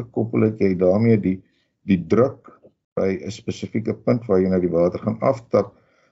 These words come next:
gaan verhoog, maar dit is inderdaad nie die geval nie. Die druk is net 'n funksie van die, wat hy noem die head, oftewel die hoogte van die water. En 'n mens kan dit redelik maklik aantoon, eh, Hendrikus. Eerstens moet ons vir onsself vra,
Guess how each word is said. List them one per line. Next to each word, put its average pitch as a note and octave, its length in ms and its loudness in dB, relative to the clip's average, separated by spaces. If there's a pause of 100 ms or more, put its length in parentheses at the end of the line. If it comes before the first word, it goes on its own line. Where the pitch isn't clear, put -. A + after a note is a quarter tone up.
(160)
gaan G#2+ 200 0
verhoog, G#2+ 560 0
maar G2 220 -2
dit A2 180 -4
is - 160 -8
inderdaad C3 520 0
nie B2 120 0
die D#3 120 -4
geval G2+ 440 -4
nie. A#2 120 2
Die G#2 180 -2
druk G#2+ 380 -2 (400)
is A#2+ 220 2
net A2 360 0
'n A2 80 -4 (340)
funksie B2 420 -2 (140)
van G2+ 200 0
die, F#2+ 140 0 (420)
wat E2 160 -4
hy E2+ 160 2
noem G2+ 300 4
die D#2+ 180 2
head, G#2 300 0 (160)
oftewel F#2 500 -2
die F2+ 160 -2
hoogte G#2+ 380 0 (100)
van F#2+ 160 0
die E2 80 -4
water. D#2+ 420 0
En F#2+ 100 0
'n A2+ 60 2
mens D3 220 -2
kan F3 100 2
dit E3+ 140 0
redelik D3 300 0
maklik A#2 420 0 (600)
aantoon, B2+ 760 2
eh, F#2 240 -2
Hendrikus. F2+ 560 -2 (400)
Eerstens B2+ 420 0
moet C3+ 160 -4
ons B2 180 -2
vir B2+ 100 -4
onsself A#2 400 0
vra, C3 160 2